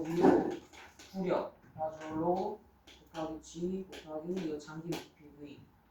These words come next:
추가로 이렇게 수직 항력이 작용을 하면서 지금 균형을 이루고 있는 건데,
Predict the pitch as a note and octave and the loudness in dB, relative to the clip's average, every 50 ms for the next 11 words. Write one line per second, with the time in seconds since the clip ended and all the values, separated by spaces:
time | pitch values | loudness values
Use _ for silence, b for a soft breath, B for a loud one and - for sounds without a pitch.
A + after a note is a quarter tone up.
0 | _ _ - - - D#3 - - - - A3 A3 A3 G#3+ G3+ G3+ G3 F#3+ - F3+ | _ _ -20 -20 -20 -18 -18 -16 -10 -2 2 4 4 4 2 0 -2 -4 -6 -8
1 | F3 - G#3+ G#3+ G#3+ A#3 - - - A3+ A3 G#3+ G#3 F#3 F3+ - - D#3 D3 D3+ | -10 -10 -10 -10 -10 -10 -10 -10 -8 -6 -4 -4 -2 -2 0 -2 -2 -4 -6 -6
2 | D#3+ D#3+ D#3+ E3 E3+ F3+ F#3 F3 E3+ - F#3 F#3+ G#3 A3 G#3+ - - - - - | -4 -4 -2 -2 0 0 0 -2 -4 -6 -6 -4 -2 -2 -2 -4 -10 -16 -20 -20
3 | - - - - - - - - - - - - - - - - - - - - | -20 -18 -18 -16 -16 -18 -20 -20 -20 -20 -20 -20 -20 -20 -20 -20 -20 -20 -20 -20
4 | - - - - - - - - - - - - - F#3+ G#3 A3 A3 A3 - - | -20 -20 -20 -20 -16 -12 -8 -4 -2 0 0 2 2 4 4 4 4 4 2 2
5 | D#3 D#3+ E3 E3 E3 - E3 D#3 D3+ D3+ D3 - - - D#3+ - - - - - | 0 -4 -6 -6 -8 -10 -12 -14 -14 -12 -12 -12 -14 -10 -8 -8 -8 -8 -10 -16